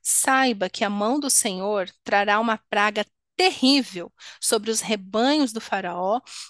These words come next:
que estão nos campos: os cavalos, os jumentos, os camelos, os bois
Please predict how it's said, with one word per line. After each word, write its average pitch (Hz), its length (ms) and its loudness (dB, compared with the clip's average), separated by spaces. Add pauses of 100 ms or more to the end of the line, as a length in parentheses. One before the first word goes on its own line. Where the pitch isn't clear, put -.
que 285 120 0
estão 226 480 2
nos 208 220 0
campos: - 680 -8 (240)
os - 120 0
cavalos, 226 840 -2 (140)
os 202 120 -6
jumentos, 185 840 -2
os - 140 2
camelos, 214 800 2 (260)
os 175 220 -8
bois 240 540 0